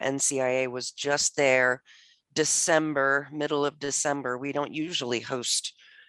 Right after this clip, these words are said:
trade shows in the middle of December, but it's been an odd couple years. We were glad to bring back our Cannabis Business Summit and Expo after taking a almost two-year hiatus. Um,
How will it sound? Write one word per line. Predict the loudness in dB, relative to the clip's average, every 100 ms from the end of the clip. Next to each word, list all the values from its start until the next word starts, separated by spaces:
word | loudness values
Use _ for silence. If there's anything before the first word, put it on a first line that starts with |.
| _
trade | -2 4 4 4
shows | 2 4 4 2 -2 -2
in |
the | 0
middle | 2 2 0
of | -2
December, | -2 2 2 4 2
but | 0 -2
it's | -4
been | -4
an | -2
odd | 0 0 -2
couple | -8 -6 -6
years. | -2 2 4 2 0 -4 -8 -20 -20 -2
We | 0
were | 2
glad | 4 4 4
to | 2 0 -2
bring | -6 -2 0 2
back | 4 4 2
our | -4 -6
Cannabis | -6 -4 -2 -2 -4
Business | -4 -2 -2 0
Summit | 0 0 0
and | 0
Expo | 0 -2 -4 0 4 4 2 -4 -20 -20 _ -2
after | 0 0 -4
taking | -10 -4 -4 -2 2
a | 4 2 2
almost | -2 0 -2 -6
two-year | -8 -4 0 0
hiatus. | 2 2 4 2 2 0 -2 -4 -8 -20 _ _ _ -2
Um, | 2 4 2 0